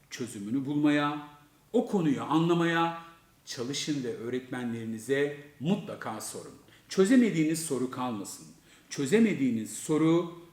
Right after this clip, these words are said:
karşınıza gelecektir sınavda. Dikkat edin. Sonra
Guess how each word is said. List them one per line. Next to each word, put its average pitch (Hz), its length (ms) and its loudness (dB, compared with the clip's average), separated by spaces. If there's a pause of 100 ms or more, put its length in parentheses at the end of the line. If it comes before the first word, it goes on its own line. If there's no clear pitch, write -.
(140)
karşınıza 123 720 -4
gelecektir 123 680 0
sınavda. 101 500 -8 (100)
Dikkat 233 320 2
edin. - 280 -6 (1120)
Sonra 285 440 4